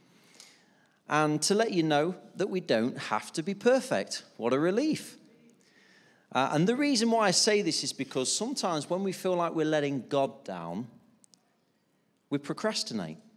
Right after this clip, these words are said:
and it holds us back from living in the plans and purposes of God's will for our lives. Correct? Definitely. So which makes it paramount for us to realise that if blokes like David get it wrong,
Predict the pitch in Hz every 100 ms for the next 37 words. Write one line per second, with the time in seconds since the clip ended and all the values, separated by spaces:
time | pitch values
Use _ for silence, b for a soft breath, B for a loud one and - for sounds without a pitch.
0 | _ _ - 120 139 - 185 175 156 139
1 | 113 160 139 - 127 120 131 147 110 95
2 | 110 117 B B 120 120 107 - 135 123
3 | 123 123 - 123 113 - 120 113 98 -
4 | 87 90 - - b b b b b b
5 | b _ - - 107 95 104 101 98 90
6 | 87 90 92 85 - - _ - 139 214
7 | - - - _ _ _ _ _ _ -
8 | 143 143 113 98 90 - _ _ _ B
9 | B B B B B B B - 185 240
10 | - 214 233 202 208 208 - 226 233 185
11 | 156 147 - 165 160 - 147 170 160 131
12 | 113 120 131 117 - 160 196 196 - 170
13 | 175 - 139 98 82 92 98 - _ -
14 | 104 117 - 107 87